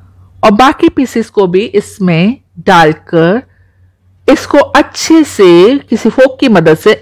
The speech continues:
उलट पलट कर देंगे ताकि सारे मसाले अच्छे तरीके से इस पर लग जाएं। और इसे हम पन्द्रह से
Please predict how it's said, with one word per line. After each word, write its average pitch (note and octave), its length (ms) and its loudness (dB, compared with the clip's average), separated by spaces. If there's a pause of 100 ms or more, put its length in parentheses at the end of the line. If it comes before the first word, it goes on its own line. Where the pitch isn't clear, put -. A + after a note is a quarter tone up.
उलट G#3 340 2
पलट D3 340 -2
कर F3 160 0
देंगे A#3 260 2
ताकि D#4 340 0
सारे D#4 340 0
मसाले F#3+ 460 -2
अच्छे A3+ 300 -4
तरीके D#3 380 -2
से - 260 -6
इस F#3 180 -2 (100)
पर F#3 300 -2 (340)
लग E3+ 220 2
जाएं। B2+ 360 -6 (2500)
और D4 120 4
इसे E4 200 0
हम F4 160 -2 (120)
पन्द्रह E4 400 0
से F4 200 0